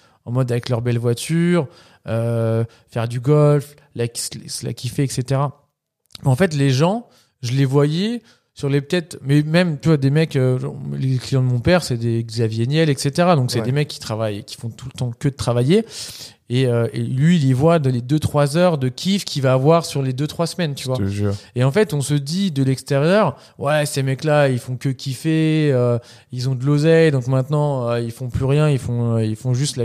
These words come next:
Speaker 1: se la kiffer. Mais en fait, euh, en gros, le, soit tu travailles moins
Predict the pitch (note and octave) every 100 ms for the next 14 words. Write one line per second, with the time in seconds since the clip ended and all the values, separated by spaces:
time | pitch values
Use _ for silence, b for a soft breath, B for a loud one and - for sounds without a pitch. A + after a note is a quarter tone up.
0 | A#2+ - A#2+ A#2 C3+ F#3 G#3 B B B
1 | B B B2 B2 B2+ G3+ - - _ _
2 | C3 B2 A#2+ A#2+ A#2 A#2+ E3+ _ - _
3 | _ A#2+ B2+ B2 F3 A3 A3 - B2 A#2+
4 | A#2+ A#2+ A#2 A#2 A2+ A#2 B2 - _ _
5 | b b b b b - - G3+ A3 F3
6 | - D3+ C#3 C3 B2+ B2 D3+